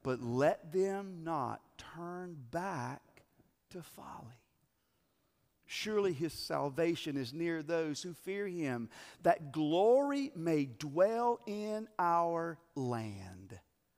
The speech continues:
Steadfast love and faithfulness meet, righteousness and peace kiss each other. Faithfulness springs up from the ground, and righteousness looks down from the sky.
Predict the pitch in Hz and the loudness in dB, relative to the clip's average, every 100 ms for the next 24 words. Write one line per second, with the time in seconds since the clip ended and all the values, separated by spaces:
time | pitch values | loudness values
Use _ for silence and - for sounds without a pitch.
0 | _ _ _ _ _ _ - - 190 208 | _ _ _ _ _ _ -10 0 2 2
1 | - - 165 175 - 156 147 180 170 123 | -2 0 2 2 0 -2 4 6 6 4
2 | 117 - 147 135 - 185 202 - 175 151 | 2 -2 -4 -4 -2 0 0 -4 -6 -4
3 | 143 - 160 170 180 156 - 165 151 160 | -4 -6 -8 -4 -2 -4 -4 -2 2 4
4 | 214 240 - 160 147 147 135 - 170 147 | 4 2 -4 -6 -4 -2 -4 -2 -2 -2
5 | 139 233 233 190 - - - - 247 254 | -4 -8 -6 -6 -8 -12 -16 -4 0 0
6 | - - 180 170 - - 170 147 127 - | -2 -6 -6 -6 -2 4 6 6 0 -4
7 | 170 - - 269 302 - 214 165 143 - | -8 -10 2 2 2 0 0 0 0 -4
8 | - 254 269 247 - - 262 277 - 202 | -2 0 0 -2 0 4 6 4 -2 -2
9 | 196 151 220 226 165 151 185 175 170 220 | -2 2 4 6 6 4 2 4 6 8
10 | 311 330 - 196 - 175 143 185 220 - | 8 6 2 -2 -2 -4 -4 -2 -2 -2
11 | - 143 160 247 262 262 247 233 214 202 | -8 0 4 4 4 0 -4 -4 -4 -8
12 | - - 107 | -10 -10 -8